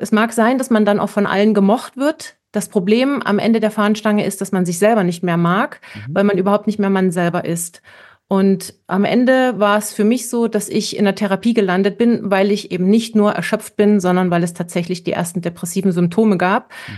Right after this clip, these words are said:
Speaker 1: aus denen ich auch alleine nicht mehr rausgekommen bin.
Speaker 2: Mhm.
Speaker 1: Ähm, eine Therapie kann ziemlich viel bewirken, aber alles hilft nichts, wenn du nicht selber arbeitest. Und so war ich dann auch selber auf der Suche, was kann ich zusätzlich noch tun?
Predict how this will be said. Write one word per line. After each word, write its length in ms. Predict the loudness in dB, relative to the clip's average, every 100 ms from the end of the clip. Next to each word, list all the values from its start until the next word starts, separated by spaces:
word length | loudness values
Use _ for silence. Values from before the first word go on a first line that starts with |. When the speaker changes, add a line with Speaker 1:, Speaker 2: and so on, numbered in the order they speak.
| -4
Speaker 1:
aus 140 | 0
denen 160 | 2 2
ich 140 | 2
auch 80 | 0
alleine 320 | 0 2 2
nicht 160 | 0 -2
mehr 100 | -4
rausgekommen 520 | -4 -6 -10 -6 -4
bin. 320 | -4 -6 -8 _ _ -20 -12
Speaker 2:
Mhm. 260 | -12 -12 -18 _ 0
Speaker 1:
Ähm, 180 | 4 4
eine 120 | 4
Therapie 360 | 4 2 2 2
kann 180 | 0
ziemlich 260 | 2 2 2
viel 200 | 0 0
bewirken, 640 | 0 2 0 0 -4 -6 -4
aber 500 | 0 2 4 2 -4 -12 -20 _ -16 -10
alles 340 | -4 0 0 0
hilft 280 | 0 0
nichts, 300 | 0 0 0
wenn 100 | 2
du 80 | 2
nicht 180 | 2 0
selber 340 | 0 2 2
arbeitest. 640 | 0 0 0 -2 0 -2 0
Und 140 | 0
so 160 | 2 2
war 100 | 0
ich 80 |
dann 160 | 0 -2
auch 60 | 0
selber 300 | 0 2 0
auf 100 | 0
der 160 | -2
Suche, 380 | 2 2 2 0
was 180 | -2 -2
kann 140 | 0
ich 120 | 0
zusätzlich 560 | 0 -2 -2 -6 -8 -6
noch 140 | -8
tun? 380 | -8 -4 -2 -2